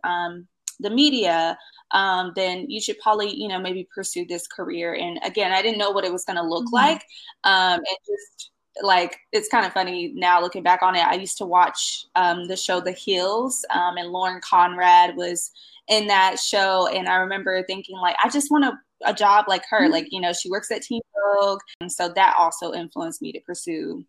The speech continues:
Speaker 1: my communications
Speaker 2: Awesome.
Speaker 1: degree.
Speaker 2: So, um, like any other graduate, uh, you graduated, you, you know, you're looking for a job in corporate, in the, in the corporate world,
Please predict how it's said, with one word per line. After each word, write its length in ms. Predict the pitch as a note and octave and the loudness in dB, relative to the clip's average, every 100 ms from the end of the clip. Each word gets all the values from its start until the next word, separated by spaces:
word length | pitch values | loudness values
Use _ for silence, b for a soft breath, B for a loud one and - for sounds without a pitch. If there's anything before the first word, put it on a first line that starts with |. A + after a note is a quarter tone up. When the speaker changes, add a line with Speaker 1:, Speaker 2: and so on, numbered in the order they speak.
| - | -10
Speaker 1:
my 320 | E3 D#3+ D#3 - | -6 -4 -6 0
communications 560 | B3 - - E3+ F3 | 0 2 0 0 -2
Speaker 2:
Awesome. 120 | - - | -8 -8
Speaker 1:
degree. 180 | - - | -8 0
Speaker 2:
So, 360 | C4 A3 F3+ F3 | 4 6 4 2
um, 480 | A3 A#3 G#3+ G#3+ A3+ | 2 4 4 2 -2
like 260 | A3 A3+ A3+ | 0 0 2
any 220 | A#3 C4 | 2 4
other 340 | A#3+ C#4+ C4+ G#3 | 4 6 4 4
graduate, 800 | G#3 G#3 A#3+ G#3+ G3+ G3 G3+ - | 4 2 2 -2 -4 -4 -8 -6
uh, 200 | F#3 F#3 | -4 -4
you 140 | F#3 F#3+ | -6 0
graduated, 760 | G#3 A3 A#3 A3+ A3 A3+ G#3+ | 4 4 2 0 0 0 0
you, 220 | G#3 G#3 | -2 -4
you 140 | F#3+ G3 | -4 -6
know, 100 | F3+ | -6
you're 160 | F3 | -6
looking 300 | F#3 G3+ A#3 | -6 -4 -6
for 260 | G#3+ G#3 F3+ | -4 0 0
a 60 | F3+ | 0
job 460 | G3+ F#3+ G#3 G#3+ | 2 4 4 0
in 100 | F#3+ | -4
corporate, 540 | G3 G3 F#3 G#3+ G3+ G3+ | -4 -2 -2 -2 -4 -4
in 160 | G3+ G3+ | -6 -4
the, 160 | G3+ | -6
in 100 | G#3 | -8
the 80 | F#3+ | -10
corporate 420 | E3+ G#3+ G#3+ - | -2 -2 0 0
world, 400 | G3 A3 A3+ A#3 | 2 4 6 4